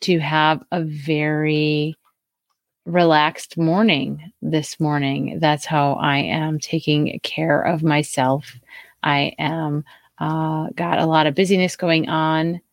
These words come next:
This is June. Lots going on. No vacations yet. That is next month.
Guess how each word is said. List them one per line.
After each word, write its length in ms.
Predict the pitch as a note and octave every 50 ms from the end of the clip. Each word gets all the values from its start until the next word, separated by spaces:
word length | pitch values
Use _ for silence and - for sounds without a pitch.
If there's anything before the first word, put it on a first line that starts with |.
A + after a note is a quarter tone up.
| _ _ -
This 220 | E3+ D#3 - -
is 260 | - - D#3 D3+ D3+ - D#3
June. 640 | D#3 D#3 E3 D#3+ D#3+ D#3+ D#3+ D#3+ D#3+ D#3+ D#3+ E3+ E3 - _ - - _ _ _ _ _ _ -
Lots 340 | D3+ D#3 D#3+ D#3+ D#3+ - -
going 300 | - E3+ D#3+ D#3+ D#3+ D#3+
on. 340 | D#3+ D#3 D#3 D#3+ D#3 D#3
No 500 | D#3+ D#3+ E3 D#3+ E3 E3 D#3+ E3 E3+ E3+ - _ _ _ _ _
vacations 760 | - D#3 D3 D3+ - - F#3+ G3 - G#3 F#3 F3 F3 F3 D#3 -
yet. 420 | - F3+ F3 F3 F#3+ A#3 A#3+ - - -
That 200 | E3 D#3 D3 D3+
is 200 | D3 C#3 - -
next 300 | C#3+ C3+ C3 - - -
month. 380 | G3 F#3+ F#3 F3+ F3 - _